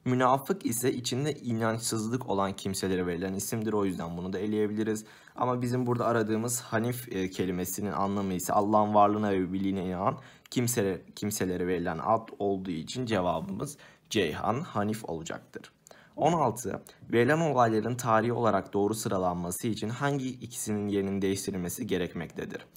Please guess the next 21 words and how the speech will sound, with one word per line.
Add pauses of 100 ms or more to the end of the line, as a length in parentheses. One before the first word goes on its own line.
(220)
Olaylara
bakalım.
İlk
vahiy,
Medine'ye
hicret,
Akabe
biatları,
Hazreti
Hatice'nin
Müslüman
olması. (460)
Şimdi
arkadaşlar, (260)
Hazreti
Hatice'nin
Müslüman
olabilmesi
için
ilk
önce